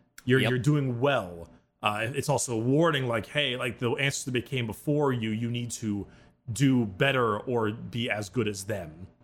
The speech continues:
Speaker 2: Yep, you don't wanna, you don't wanna dishonor your family bloodline. You don't wanna, you don't wanna embarrass those who came before you and paved the way for you. Yeah, I get that.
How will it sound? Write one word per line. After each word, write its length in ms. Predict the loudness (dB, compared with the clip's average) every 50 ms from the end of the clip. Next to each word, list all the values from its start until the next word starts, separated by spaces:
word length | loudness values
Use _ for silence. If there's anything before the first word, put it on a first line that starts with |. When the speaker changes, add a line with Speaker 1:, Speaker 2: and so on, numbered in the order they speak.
| _ _ -10
Speaker 2:
Yep, 120 | -10 -8 -6
you 140 | -4 -4 -2
don't 160 | -2 0 0
wanna, 300 | 0 0 2 2 0 0
you 140 | 0 -2 -2
don't 100 | -2 0
wanna 160 | 0 0 0
dishonor 480 | -2 -2 -2 -2 -2 -2 -2 0 0 0
your 140 | 0 -2 -2
family 380 | 0 0 0 0 0 0 -2
bloodline. 680 | -2 -2 0 0 0 0 0 0 -2 0 0 0 -2 -2
You 120 | -2 -2 -2
don't 100 | 0 0
wanna, 640 | 0 0 0 2 2 2 2 0 0 0 -2 -2 -4
you 140 | -4 -2 -2
don't 160 | 0 0 0
wanna 120 | 0 0 0
embarrass 960 | 0 -2 -4 0 2 6 6 6 6 6 4 2 4 4 4 4 4 2 -2 -10 -14
those 380 | -6 -2 0 2 2 2 0 -2
who 80 | -2
came 320 | -4 -4 -2 0 0 0 0
before 400 | -2 -4 -4 -2 0 2 2 2
you 260 | 2 2 2 2 2
and 140 | 0 0 -2
paved 320 | 0 2 2 2 2 2
the 80 | 0 2
way 240 | 4 4 4 2 2
for 160 | 0 -4 -4
you. 180 | -2 -2 0
Yeah, 180 | 2 2 0 0 -2 -6 -20 -10 _ 2
I 80 | 2 4
get 160 | 4 2 0
that. 300 | 0 -2 -2 -4 -6 -12